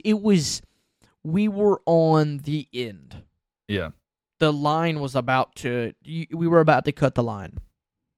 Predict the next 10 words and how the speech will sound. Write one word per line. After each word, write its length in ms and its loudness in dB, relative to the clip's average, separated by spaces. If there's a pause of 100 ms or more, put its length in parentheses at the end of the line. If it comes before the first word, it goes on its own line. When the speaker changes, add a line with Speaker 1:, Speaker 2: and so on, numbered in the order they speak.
(120)
Speaker 1:
Um, 500 -6 (540)
like, 160 -2
the 120 0
line 300 2
was 120 -6
about 240 -6
to 80 -14
end. 340 -14 (960)
And, 320 -2
um, 420 -2